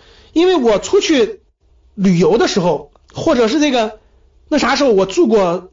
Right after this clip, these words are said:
住过那个索菲特，就是这个相对比较好的酒店。然后呢，我今天就接到，接到个电话，各位，雅高，大家知道雅高集团吗？雅高集团，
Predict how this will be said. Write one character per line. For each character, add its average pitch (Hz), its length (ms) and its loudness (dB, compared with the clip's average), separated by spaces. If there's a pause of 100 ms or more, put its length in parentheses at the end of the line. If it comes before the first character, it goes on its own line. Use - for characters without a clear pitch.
住 311 160 -2
过 220 140 2
那 254 100 -2
个 220 120 0
索 160 200 -2
菲 262 120 0
特， 277 200 0
就 202 100 -2
是 214 260 0 (440)
这 196 80 -4
个 269 240 0
相 302 200 -2
对 285 80 0
比 226 60 0
较 302 100 2
好 165 180 -2
的 220 100 0
酒 151 160 -2
店。 226 280 -2 (640)
然 262 120 0
后 381 80 2
呢， 330 80 2
我 240 80 0
今 302 120 -2
天 320 120 0
就 285 60 0
接 302 140 0
到， 285 160 0
接 330 160 -2
到 330 60 0
个 262 60 0
电 262 160 0
话， 269 140 0
各 202 100 0
位， 185 100 0
雅 185 200 -2
高， 269 240 -2
大 269 100 -4
家 277 80 -2
知 269 80 -2
道 285 60 2
雅 190 200 -4
高 254 140 0
集 220 80 -2
团 196 180 0
吗？ 190 200 -4 (2500)
雅 196 120 -2
高 254 160 0
集 220 80 -2
团， 180 280 -4